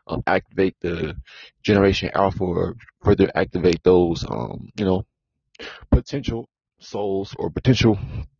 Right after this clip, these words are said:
council members, um, you know, in this next, in this next, what you say, uh, power state that we're moving forward or moving into. So again, today's date, um, is Wednesday,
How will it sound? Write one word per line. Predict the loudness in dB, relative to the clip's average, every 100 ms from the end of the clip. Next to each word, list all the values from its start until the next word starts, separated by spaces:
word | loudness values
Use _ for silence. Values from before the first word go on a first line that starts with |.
| _ -20 -20 -16 -4
council | 0 2 2
members, | 2 2 0 0 -12 _ _ _ _ _ _ _ -20 -20 _ -6
um, | -2 -2 -2 -4 -6
you | -6
know, | -2 0
in | 2
this | 0 2
next, | 0 0 -4 -14 -18 -18 -20 -8
in | -2
this | -2 2
next, | 2 4
what | 2
you | -2
say, | -2 -2 -2 -8
uh, | -10 -10 -8 -4 0
power | 0 -2 -8
state | -12 -20 -20 _ _ _ -16
that | -14
we're | -12
moving | -14 -8 2
forward | 4 4 0 _ _ -14 -2
or | 2
moving | 4 2
into. | -4 -6 -4 -2 -4 -10 -6
So | 0 0 0 -8
again, | -14 -8 -8 -8
today's | -4 -4 -4 -6
date, | -6 -4 -6 _
um, | -18 -16 -18 _
is | -6 -6 -6
Wednesday, | -6 -4 -2 2 4 2